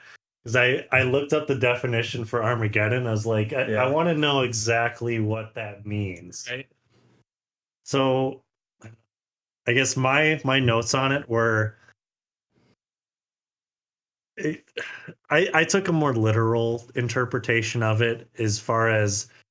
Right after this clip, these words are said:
Speaker 1: that, like, again, I mentioned earlier that they, the falling rain was bombs dropping. So I took Armageddon as in, like, the explosions of those bombs and that
Speaker 2: Right.
Speaker 1: being the end of time or,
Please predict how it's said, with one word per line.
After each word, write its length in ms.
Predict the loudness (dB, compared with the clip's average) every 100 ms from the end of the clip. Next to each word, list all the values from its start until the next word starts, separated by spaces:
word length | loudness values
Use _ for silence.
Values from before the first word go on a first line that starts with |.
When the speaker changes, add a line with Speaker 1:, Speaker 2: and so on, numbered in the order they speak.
| _ _ _ _ 0
Speaker 1:
that, 380 | 2 4 0 -6 -4
like, 460 | 0 0 -2 -18 _ _ _ _ _ -4
again, 400 | 2 2 4 4
I 100 | 4
mentioned 380 | 2 2 0 2
earlier 340 | 2 4 2
that 220 | 2 0
they, 320 | 2 2 2 0
the 160 | -2
falling 420 | 0 2 2 4 4
rain 240 | 4 4
was 140 | 2
bombs 500 | 0 -2 0 0 0
dropping. 680 | 0 0 0 -2 -2 -2 -6 -8
So 280 | -2 0
I 120 | 2 0
took 300 | -2 -4 -2
Armageddon 640 | 0 2 0 0 2 2
as 200 | 2 2
in, 220 | 2 2 0
like, 260 | 0 -4 -10 -20 _ _
the 100 | 0
explosions 840 | 0 -4 -2 0 2 2 2 2
of 340 | 0 -4 -2
those 260 | 0 2 0
bombs 640 | 0 2 2 2 -2 -4 -4
and 160 | -2 0
that 140 | 0
Speaker 2:
Right. 100 | 0
Speaker 1:
being 560 | 0 2 4 2 0 -2
the 220 | -4 -2 0
end 240 | 0 2
of 160 | -2 -4
time 520 | -4 0 2 2 2
or, 260 | 0 -4